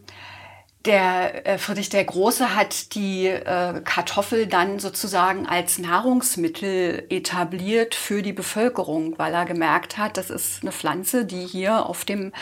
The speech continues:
sandigen märkischen Boden gut, äh, sich gut kultivieren lässt, äh, gut anbauen lässt und, äh, große, also gute Erträge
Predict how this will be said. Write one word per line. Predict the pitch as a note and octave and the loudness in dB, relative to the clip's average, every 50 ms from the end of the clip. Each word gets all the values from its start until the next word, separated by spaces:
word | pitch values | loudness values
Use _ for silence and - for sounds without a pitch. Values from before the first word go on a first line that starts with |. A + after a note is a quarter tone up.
| - - - - - - - | -6 -4 -4 -4 -6 -6 -6
sandigen | - - G3 E3+ E3+ G3+ G3+ B3 B3 B3+ B3+ A#3+ | 0 2 2 4 4 2 2 4 6 6 6 8
märkischen | F3+ F3 E3 F3 G#3 - A#3 - G#3 F#3+ E3+ | 6 6 6 4 4 2 -2 -2 -2 -2 -2
Boden | F3+ E3 D#3 E3 G3+ - C4+ C4 C4 B3+ B3+ B3+ - - | -2 -2 -2 0 2 4 6 6 6 6 4 2 -2 -4
gut, | G#3 G3 A3+ B3 B3 - - - - | -2 0 0 0 2 2 2 2 2
äh, | - G3 G3 | 0 -2 -2
sich | F#3 F#3+ - | -2 -4 -4
gut | - A3+ C4 - | -2 -4 -4 -2
kultivieren | - - G#3+ F#3 G#3 F#3+ F3 F3+ F#3 G#3 B3+ | -2 -2 -2 -2 -2 -4 -2 -2 0 2 4
lässt, | C4+ D4+ E4 E4+ E4 - - - - - - - - - - - - - - | 4 4 2 2 0 -4 -8 -10 -14 -14 -12 -10 -10 -8 -8 -8 -10 -10 -2
äh, | - G#3+ G#3 G3 | 0 2 2 2
gut | D#3+ F#3+ - - | 0 -2 -2 -2
anbauen | - D#3+ E3 E3+ F#3 G3+ B3 B3+ | -2 -2 0 0 2 2 4 4
lässt | C4 B3+ C4+ C#4 C#4 - - | 4 4 2 2 0 -2 -4
und, | - G#3+ G3+ G3 F#3+ F#3 - - | -4 -4 -4 -4 -2 -2 -2 0
äh, | - F#3+ F#3+ | 2 0 0
große, | E3+ F3+ F3 F3+ F#3 F#3 G#3+ | 0 0 -2 -2 0 0 2
also | F#3+ F3 - - E3+ E3+ F3+ | 2 2 2 0 -2 -4 -6
gute | F3 G3+ G3 G#3 | -8 -6 -4 -2
Erträge | - F3+ F3 - - - F3 F#3+ A#3 | -2 -2 -2 -4 -4 -4 -4 -2 -2